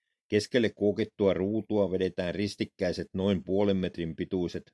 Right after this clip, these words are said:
väli-ilmansuuntien mukaiset viivat. Kylvetään puun siemenet viivoille ja peitetään ne maalla. Kylvettyyn ruutuun laitetaan pieni keppi pystyyn merkiksi käsittelystä.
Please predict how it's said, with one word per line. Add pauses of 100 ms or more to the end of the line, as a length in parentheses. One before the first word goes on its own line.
väli-ilmansuuntien
mukaiset
viivat. (1800)
Kylvetään
puun
siemenet
viivoille
ja
peitetään
ne
maalla. (1700)
Kylvettyyn
ruutuun
laitetaan
pieni
keppi
pystyyn
merkiksi
käsittelystä.